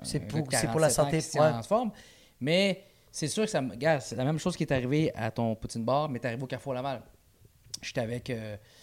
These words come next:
Speaker 2: j'étais avec, euh, Steve Daniels, on a un rendez-vous, euh, euh,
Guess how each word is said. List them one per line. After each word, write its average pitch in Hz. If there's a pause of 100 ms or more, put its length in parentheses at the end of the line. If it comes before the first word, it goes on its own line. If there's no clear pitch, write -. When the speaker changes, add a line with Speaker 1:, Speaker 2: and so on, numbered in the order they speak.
(320)
Speaker 2:
j'étais -
avec, 120
euh, 117
Steve 165
Daniels, 131
on 120
a -
un 113
rendez-vous, 117
euh, 117
euh, 92